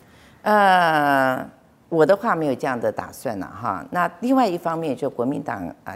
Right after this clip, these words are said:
这次或者泛蓝的系统人才济济。那这段时间我们的支持者那很忧心，有看到说我们有这个几强相争，那感到非常的忧虑。那可是我要告诉大家，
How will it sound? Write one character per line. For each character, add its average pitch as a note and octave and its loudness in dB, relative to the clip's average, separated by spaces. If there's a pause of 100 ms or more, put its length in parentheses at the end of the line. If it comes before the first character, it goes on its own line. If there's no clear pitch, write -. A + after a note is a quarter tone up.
这 D#3+ -6
次 B2 -4
或 D#3 -4
者 C#3 -8
泛 G#3 -6
蓝 A#2 -6
的 G#2 -10
系 B2 -10
统 G2+ -12
人 F#2+ -4
才 F#2 -16
济 C#3 -10
济。 C3+ -10 (480)
那 G#3+ 2
这 B3+ -4
段 B3 2
时 E3 -10
间 F3 -4
我 C#3 -4
们 G2 -4
的 G#2 -4
支 - -14
持 A#2+ -12
者 F#2+ -4
那 A#2 -8
很 A2 -12
忧 A#2+ -4
心， D3 -6 (300)
有 A#2+ 0
看 F3 -8
到 E3+ -2
说 D3+ -6
我 C#3 -6
们 A2 -6
有 G2 -2
这 - -12
个 B2+ -6
几 G2+ -14
强 F#2 -14
相 C3+ -8
争， D3 -2 (340)
那 D3 -6
感 G2+ -6
到 A#2+ -2
非 C3+ -8
常 G#2+ -12
的 G2+ -10
忧 B2 -4
虑。 D3+ -4 (360)
那 G3+ -8
可 F#3 -10
是 A3 -6
我 E3+ -2
要 B2 -2
告 D#3 -8
诉 C#3+ -10
大 C3+ -6
家， A#2 -8